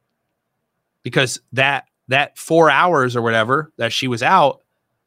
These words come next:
is four hours that she didn't get teaching lessons to her children. And she would have been thinking in her head,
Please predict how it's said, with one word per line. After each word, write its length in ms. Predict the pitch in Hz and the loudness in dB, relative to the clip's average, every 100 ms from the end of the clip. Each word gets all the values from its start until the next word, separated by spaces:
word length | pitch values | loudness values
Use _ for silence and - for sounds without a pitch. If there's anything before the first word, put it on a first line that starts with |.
| _ - | _ -8
is 140 | 123 | -6
four 240 | 160 165 | 2 4
hours 400 | 156 147 143 - _ _ - | 4 2 -2 -8 _ _ -10
that 100 | 120 | -6
she 160 | - | -6
didn't 360 | 117 156 175 135 | -2 0 0 -2
get 320 | 123 120 113 _ | -2 -2 -2 _
teaching 340 | - 120 131 117 | -12 -8 -6 -4
lessons 380 | 120 - 113 | -4 -4 -10
to 120 | - 113 | -10 -10
her 80 | |
children. 540 | 104 156 143 123 110 104 _ _ | -6 -2 -2 -2 -8 -12 _ _
And 120 | - 131 | -12 -4
she 100 | 143 | 0
would 140 | 127 | 0
have 80 | 113 | -2
been 100 | 110 | -6
thinking 360 | - 131 123 | -6 -4 -4
in 80 | 117 | -4
her 80 | 101 | -4
head, 400 | 123 131 107 | -2 -2 -2